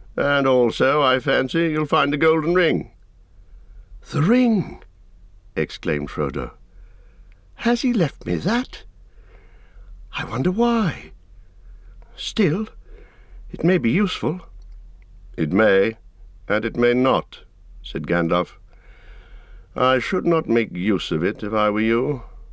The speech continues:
But keep it secret, and keep it safe. Now I'm going to bed."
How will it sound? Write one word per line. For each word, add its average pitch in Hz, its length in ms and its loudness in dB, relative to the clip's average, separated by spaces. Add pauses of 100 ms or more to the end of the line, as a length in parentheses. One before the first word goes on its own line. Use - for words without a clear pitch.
(1000)
But - 220 -2
keep 170 180 0
it 180 140 -2
secret, - 680 -2 (540)
and 98 200 2
keep 113 220 0
it 101 140 -4
safe. 92 560 0 (840)
Now 117 380 4
I'm 104 160 2
going 98 260 2
to 87 80 -8
bed." 78 400 -2